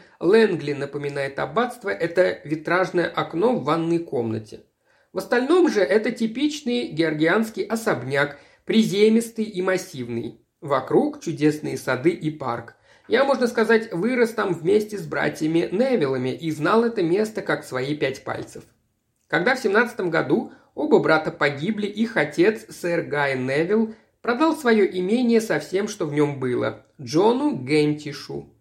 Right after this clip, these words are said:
Удивительно, как характер владельца отражается на усадьбе. При Невиллах аббатство Лэнгли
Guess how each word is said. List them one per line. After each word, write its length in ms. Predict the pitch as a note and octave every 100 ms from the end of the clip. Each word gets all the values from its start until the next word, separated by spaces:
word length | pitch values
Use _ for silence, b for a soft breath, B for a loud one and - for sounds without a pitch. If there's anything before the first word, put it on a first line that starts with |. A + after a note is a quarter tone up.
| b b b
Удивительно, 560 | E3+ B3+ D4+ - D#3
как 340 | D3 E3 E3 -
характер 600 | - F3 F#3 F#3 - E3
владельца 600 | E3+ E3 E3+ A#3+ A3+ A3
отражается 840 | D#3+ D#3 D#3 D3+ F#3 F#3 F#3 F#3
на 160 | D#3+ D#3+
усадьбе. 640 | E3 - B2 A#2 A#2 - _ _ _ _
При 160 | F3 G3
Невиллах 500 | G#3 A3 G#3 E3 E3+
аббатство 460 | E3 F3+ F3 F3
Лэнгли 680 | E3+ F#3 G3+ F3+ C3 B2+ -